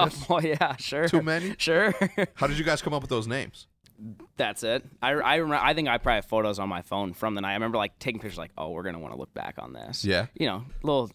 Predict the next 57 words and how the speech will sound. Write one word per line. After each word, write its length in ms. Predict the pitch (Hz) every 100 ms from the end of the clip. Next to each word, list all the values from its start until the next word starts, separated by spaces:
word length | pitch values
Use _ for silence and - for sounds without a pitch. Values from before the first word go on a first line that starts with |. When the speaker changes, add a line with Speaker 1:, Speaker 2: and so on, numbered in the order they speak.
| -
Speaker 1:
couple 240 | 147 135
margaritas, 600 | 131 131 123 113 117 120
whatever. 480 | 113 104 95 101 113
And 180 | 104 104
I 80 | 117
remember 300 | 131 123 113
we 140 | 117
were 60 | 117
just 120 | 110
sitting 240 | 127 123 113
on 320 | 107 104 98
the 80 | 98
porch 540 | - 110 101 - - - _ -
at 140 | 107
the 80 | 104
little 400 | 104 104 95 92 -
Sound 260 | 110 98 90
Resort, 440 | 92 90 95 -
whatever 220 | 107 101
you 60 | 98
wanna 140 | 92
call 260 | 95 85 92
it. 100 | 110 _ _ _ _
And 520 | - 107 104 95 92 -
we 100 | 117
would 80 | 107
just, 180 | - - -
like, 200 | 101 -
that's 240 | 117 123 139
where 60 |
the 100 | 139
Bandito 380 | 110 135 143 143
was 100 | 131
the 60 | 101
first 240 | - 110
one. 160 | 117 107
I 40 |
mean, 120 | 98 101
we're 60 | 104
in 60 |
Mexico. 380 | 101 - - 90
We're 80 | 92
like, 140 | 92
"Oh, 60 | 104
yeah, 180 | 101 90
Bandito." 400 | 98 98 110 107
And, 120 | 98
like, 120 | 98
so 120 | -
we 60 | 107
just 100 | 107
started, 160 | 113 101
like, 120 | 95
ripping 300 | 110 113 107
through 220 | - 104
'em 100 | 98 95
on. 320 | 98 95